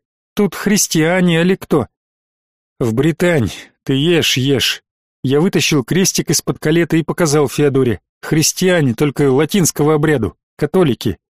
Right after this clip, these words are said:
«А-а-а», понимающе протянула девушка. «Это хорошо, что не бусурмане.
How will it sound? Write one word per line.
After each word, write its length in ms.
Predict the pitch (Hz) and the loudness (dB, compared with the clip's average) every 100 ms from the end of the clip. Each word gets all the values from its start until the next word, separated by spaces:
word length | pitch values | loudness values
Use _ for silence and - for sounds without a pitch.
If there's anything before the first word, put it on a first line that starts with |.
| _ _ _ | _ _ _
«А-а-а», 720 | 127 139 165 170 165 165 151 - _ | -4 -2 0 0 0 0 -2 -6 _
понимающе 560 | 131 139 160 156 - 139 | 0 2 2 2 0 -2
протянула 460 | 143 131 156 147 | -4 0 2 2
девушка. 460 | 131 143 135 - 123 _ _ _ _ _ _ | 2 0 0 -2 -4 _ _ _ _ _ _
«Это 200 | 185 190 | -6 -4
хорошо, 440 | 190 220 208 170 160 | -2 0 0 2 0
что 160 | - | 0
не 80 | 160 | 0
бусурмане. 680 | 147 156 160 156 156 147 | 0 0 0 0 0 0